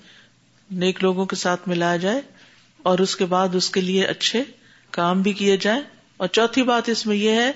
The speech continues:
کہ اللہ دنیا میں بھی جب تک زندہ ہوں اچھے لوگوں کے ساتھ ملا، نیک لوگوں کی صحبت عطا کر، کیونکہ انسان کے جو بیہیویئر ہوتا ہے نا، اس میں صحبت کا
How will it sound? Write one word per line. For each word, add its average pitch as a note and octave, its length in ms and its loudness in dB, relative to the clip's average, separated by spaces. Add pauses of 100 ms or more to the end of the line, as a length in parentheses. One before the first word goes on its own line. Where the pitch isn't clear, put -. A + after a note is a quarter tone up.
(320)
کہ G3+ 80 -2
اللہ A3 320 4
دنیا A3 360 4
میں G#3 160 2
بھی A3 180 0
جب G3 140 2 (100)
تک G#3+ 220 -2
زندہ F#3 260 2
ہوں B3+ 360 2 (840)
اچھے G#3 420 0
لوگوں F#3 320 2
کے F3+ 120 -2
ساتھ E3 360 -2
ملا، D#3 400 -4 (580)
نیک G3+ 300 4
لوگوں F#3+ 320 2
کی F#3+ 100 -2
صحبت E3 440 0
عطا D3+ 260 -4
کر، C#3+ 200 -8 (800)
کیونکہ G#3 300 2
انسان G#3 680 0 (1040)
کے G3 120 0
جو F#3+ 160 2
بیہیویئر F3 520 2
ہوتا F#3 260 -2
ہے D#3+ 60 -4
نا، F#3+ 180 -6 (1300)
اس G#3 180 -2
میں G#3 120 0
صحبت A#3 520 -2
کا F#3+ 140 0